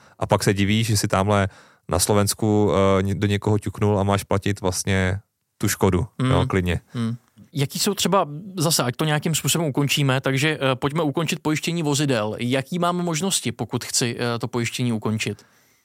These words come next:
Speaker 1: Tak, můžu z něj vycouvat, eh, do, do, <laughs> jo, do dvou měsíců od uzavření smlouvy,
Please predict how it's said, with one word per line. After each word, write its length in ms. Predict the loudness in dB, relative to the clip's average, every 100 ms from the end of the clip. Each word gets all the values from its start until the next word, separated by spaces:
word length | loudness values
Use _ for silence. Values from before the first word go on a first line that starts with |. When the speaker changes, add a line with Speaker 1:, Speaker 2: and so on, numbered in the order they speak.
| _
Speaker 1:
Tak, 200 | 0 2
můžu 200 | 2 4
z 40 |
něj 240 | 4 2 0
vycouvat, 560 | 0 2 4 2 0 -4
eh, 340 | 0 2 2 2
do, 80 | 0
do, 180 | 0
<laughs> 920 | -2 0 2 4 4 4 2 -2 0 2
jo, 140 | 4
do 80 | 6
dvou 160 | 4
měsíců 340 | 2 2 2 2
od 100 | 2
uzavření 320 | 2 2 2
smlouvy, 440 | 0 2 2 2